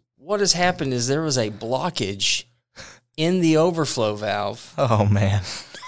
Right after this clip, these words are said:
Speaker 1: And water is just cascading over that glass that's on the front of the, the baptistry, all just coming into the auditorium.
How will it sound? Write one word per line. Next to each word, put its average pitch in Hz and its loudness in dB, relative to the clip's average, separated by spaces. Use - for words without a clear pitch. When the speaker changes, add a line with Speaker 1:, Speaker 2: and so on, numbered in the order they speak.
Speaker 1:
And 147 4
water 165 6
is 123 4
just 147 4
cascading 180 0
over 160 4
that 123 4
glass 135 4
that's - 0
on 139 0
the 120 0
front 135 -2
of 117 2
the, 104 -2
the 110 -12
baptistry, 120 0
all 180 8
just 135 4
coming 123 -2
into 113 -4
the 107 -6
auditorium. 98 -8